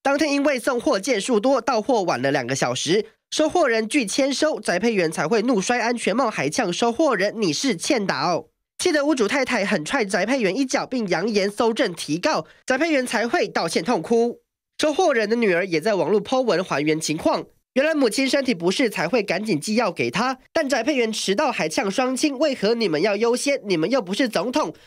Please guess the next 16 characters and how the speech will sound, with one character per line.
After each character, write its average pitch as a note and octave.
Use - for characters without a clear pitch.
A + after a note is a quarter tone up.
还 A3+
说 F#4
我 C#4
每 E3
家 C#4+
都 D4+
迟 G3+
到， D#4+
更 D4+
呛 C#4+
母 E3+
亲 D4
不 C#4
雅 A#2+
字 A#3
眼。 G3+